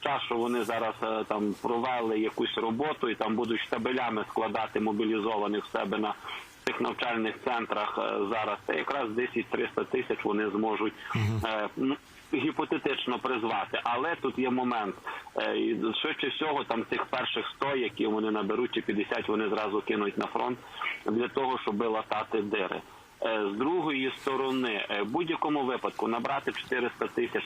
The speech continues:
Speaker 1: це є люди, яких потрібно озброїти, нагодувати, е,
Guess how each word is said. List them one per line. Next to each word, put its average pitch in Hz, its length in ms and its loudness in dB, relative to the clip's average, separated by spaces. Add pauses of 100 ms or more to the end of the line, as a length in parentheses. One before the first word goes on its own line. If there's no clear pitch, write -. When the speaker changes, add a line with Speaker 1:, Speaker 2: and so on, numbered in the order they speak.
Speaker 1:
це 113 100 2
є 113 140 2
люди, 110 440 2 (320)
яких 135 300 0
потрібно 117 540 0
озброїти, 110 840 2 (360)
нагодувати, 127 1120 2 (280)
е, - 100 2